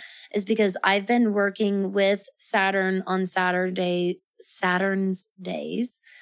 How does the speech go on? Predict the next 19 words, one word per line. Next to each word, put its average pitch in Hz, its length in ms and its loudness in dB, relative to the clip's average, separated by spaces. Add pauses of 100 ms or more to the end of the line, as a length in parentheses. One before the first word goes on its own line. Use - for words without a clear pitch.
(100)
on 180 140 0
Saturdays. - 560 -6 (560)
<laughs> - 560 0
Sorry, 320 640 -2 (160)
like, 226 240 -6 (220)
spinning - 540 -2
myself 233 440 2
around 226 300 6
in 226 100 2
a 294 60 0
circle. - 460 2
<laughs> - 60 -20 (1400)
Um, 285 640 6
<laughs> - 80 0
I've 453 760 2
been 392 180 4
working 339 400 4
with 330 140 2
Saturn 277 600 4